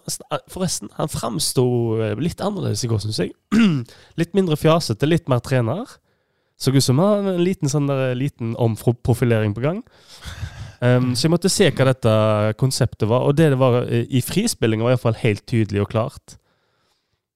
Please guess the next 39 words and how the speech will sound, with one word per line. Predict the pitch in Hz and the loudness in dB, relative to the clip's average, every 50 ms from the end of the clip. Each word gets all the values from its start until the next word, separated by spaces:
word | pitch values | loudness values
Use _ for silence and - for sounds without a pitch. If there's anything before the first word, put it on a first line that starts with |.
| _ _ _ _ _ _ _ _ _ - | _ _ _ _ _ _ _ _ _ -2
Når | 127 135 | 0 2
Selvik | - - 196 196 170 135 123 - | 4 4 4 4 4 2 2 4
hadde | 131 120 120 113 | 4 4 4 4
ballen, | 120 110 101 98 110 147 170 175 - _ | 4 4 2 2 0 -2 -4 -6 -6 _
det | - 151 | 0 0
er | 151 | 0
ikke | - 117 - - | 2 -2 -4 -2
frispilling | - 214 220 - - - - 120 113 110 113 104 | 0 0 0 0 0 -2 0 0 2 2 0 0
som | - 120 110 104 | 0 0 0 2
i | 104 | 2
at, | 101 101 - _ - | 2 0 -2 _ -2
eh, | 110 104 101 104 101 98 92 95 92 101 | 0 0 2 2 2 0 0 0 0 -2
langs | 110 113 113 110 - - | -2 -2 -2 -2 -2 -4
bakken | - - 120 120 - - 104 107 110 | -4 -4 -4 -4 -6 -8 -8 -6 -6
ut | 104 101 | -6 -6
til | - 110 | -8 -10
forsvar, | - 113 107 - - - 95 101 | -8 -8 -8 -8 -8 -8 -6 -6
inn | 104 98 | -8 -8
på | - 117 110 | -6 -6 -6
midten, | 101 - _ - 110 107 104 104 101 101 | -6 -6 _ -12 -10 -10 -8 -8 -8 -6
whatever. | 101 107 110 107 104 113 - 190 - - _ _ _ _ _ _ _ _ _ _ _ _ _ _ _ _ _ _ _ _ _ _ _ | -4 -2 -2 0 -2 -2 -4 -6 -10 -12 _ _ _ _ _ _ _ _ _ _ _ _ _ _ _ _ _ _ _ _ _ _ _
Det | - 147 156 | -2 0 2
er | 165 151 139 135 135 | 4 4 4 2 2
en | - 131 131 | 0 -2 -4
halvlang | - - 160 165 170 156 120 113 113 110 101 | -2 0 0 2 2 4 2 2 0 -2 -2
ball | 107 107 120 151 165 - - _ | 0 0 0 -2 -4 -8 -14 _
til | - 127 117 | -4 -4 -2
Sande. | - - 123 123 117 101 101 - - _ _ _ _ _ _ _ _ _ _ _ _ _ _ _ | -2 0 0 0 0 -2 -4 -6 -8 _ _ _ _ _ _ _ _ _ _ _ _ _ _ _
Og | - 120 | -6 -4
Sande, | - - - 170 185 185 175 127 120 127 | -2 0 2 2 2 2 2 2 0 0
han | - 143 113 104 101 | 0 0 -2 -2 -2
har | 123 165 | -4 -4
rett | 185 165 | -6 -6
og | - - | -4 -4
slett | 127 123 - | -4 -2 0
fått, | - 117 113 - _ _ - | 0 -2 -2 -4 _ _ -2
eh, | 110 117 113 110 107 | 0 2 2 0 0
Tor | - - 131 123 120 127 131 131 127 | 0 0 0 0 2 2 2 2 2
Arne-rolla. | 117 101 92 87 98 98 101 113 - | 0 0 -2 -2 -2 -2 -2 -2 -4